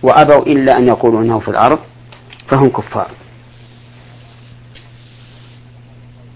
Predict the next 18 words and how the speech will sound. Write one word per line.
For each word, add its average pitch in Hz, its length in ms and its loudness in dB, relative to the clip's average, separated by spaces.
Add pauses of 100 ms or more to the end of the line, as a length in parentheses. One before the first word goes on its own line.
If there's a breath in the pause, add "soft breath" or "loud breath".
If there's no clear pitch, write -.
(240)
ولا 147 300 6
يخفى - 300 -4 (380)
أنه 113 240 -2
يلزم 147 400 4
على 131 140 2
هذا 131 260 2
القول 113 360 2
لوازم 120 480 0
باطلة 117 640 -2
جدا 143 300 -4
جدا، 156 360 -4 (1500)
لأنك 156 400 2
إذا 147 180 4
قلت 151 240 -2
إن 135 120 0
الله 151 120 2
بكل 120 340 -2
مكان 101 380 -8